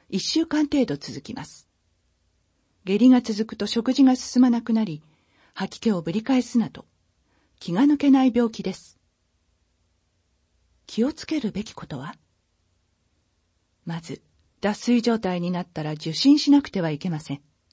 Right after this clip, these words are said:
脱水になると、元気がない、おしっこの出が悪く、出ても色が濃いとか、唇が乾燥するなどの症状が出てきます。一番わかりやすいのは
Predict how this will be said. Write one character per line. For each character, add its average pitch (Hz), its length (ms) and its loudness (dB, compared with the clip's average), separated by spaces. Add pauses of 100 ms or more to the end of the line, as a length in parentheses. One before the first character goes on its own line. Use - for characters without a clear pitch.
(880)
脱 180 160 -6
水 277 260 6
に 269 140 10
な 254 100 6
る 180 120 -4
と、 - 180 -12 (580)
元 220 240 2
気 160 200 -10
が 143 100 -4
な 160 140 -6
い、 - 100 -12 (800)
お 185 80 -4
し 294 160 -4
っ - 100 -10
こ 208 120 -2
の 175 100 -4
出 185 120 -4
が 226 140 2
悪 214 220 0
く、 - 220 -20 (800)
出 294 120 0
て 302 100 6
も 196 240 4 (240)
色 285 220 2
が 170 140 2
濃 - 180 -2
い 220 80 -2
と - 100 -10
か、 - 220 -20 (800)
唇 180 480 -2
が 170 180 -4
乾 202 200 0
燥 226 200 -2
す 226 140 -6
る 220 100 2
な 185 140 -2
ど 160 100 -6
の 160 160 -4
症 202 220 -6
状 214 180 -4
が 135 120 -4
出 170 100 -8
て - 100 -10
き - 140 -18
ま - 100 -16
す。 - 260 -20 (1400)
一 - 260 -6
番 294 220 4
わ 262 120 4
か 262 120 -2
り 247 80 0
や 247 100 2
す 240 140 -6
い 220 80 2
の 165 100 -4
は 139 180 -10